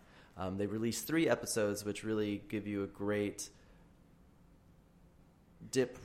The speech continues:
right into the world, a inciting incident to go off of, and already establishes different character arcs that we're going to see. It's not just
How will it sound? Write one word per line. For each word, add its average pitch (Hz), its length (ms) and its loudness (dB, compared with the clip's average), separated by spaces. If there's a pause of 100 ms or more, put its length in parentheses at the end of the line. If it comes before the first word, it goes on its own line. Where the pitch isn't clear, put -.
right 110 240 6
into 113 220 -2
the 101 80 -2
world, 98 460 2 (100)
a 101 100 -2 (680)
inciting 101 540 -2
incident 92 440 -4
to - 100 -12
go 90 360 -4 (380)
off 82 260 -6
of, 85 320 -6 (160)
and 85 680 -10 (1400)
already 107 520 -2
establishes 98 720 -4
different 90 640 -6 (1500)
character 98 360 -2
arcs 90 320 -4
that 85 180 -4
we're 92 80 -6
going 87 320 -6
to 85 140 -12
see. 87 280 -6
It's 87 180 -8
not 156 220 -6
just - 460 -8